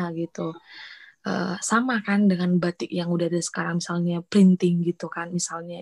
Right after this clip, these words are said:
gitu. Itu harganya jauh lebih murah gitu. Nah, eh, cuman bedanya kalau menurut kita ulos itu kualitasnya jauh beda, Mbak. Dan memang kan motifnya nggak, nggak ad-,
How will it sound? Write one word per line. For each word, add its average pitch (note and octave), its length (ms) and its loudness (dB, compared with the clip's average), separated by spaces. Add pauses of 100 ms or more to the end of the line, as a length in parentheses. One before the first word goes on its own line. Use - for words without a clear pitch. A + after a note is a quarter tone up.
gitu. - 400 -16 (320)
Itu F#3 160 -4
harganya F3 320 0
jauh F3 240 0
lebih F3 160 0
murah E3+ 320 -4
gitu. F3 400 -10 (480)
Nah, F3 240 -2 (560)
eh, F3+ 240 4
cuman G3+ 320 2
bedanya F#3+ 480 0
kalau F3 320 0
menurut E3+ 320 -2
kita F#3 400 0
ulos E3+ 400 -4
itu D4+ 400 0 (320)
kualitasnya B3 400 -2
jauh C4+ 240 4
beda, G#3 320 4
Mbak. E3 260 -4 (540)
Dan A#3 240 4
memang C#4 240 -2
kan F4 160 0
motifnya C4 400 0
nggak, C#4+ 280 -4 (200)
nggak - 160 -4
ad-, A3+ 320 -4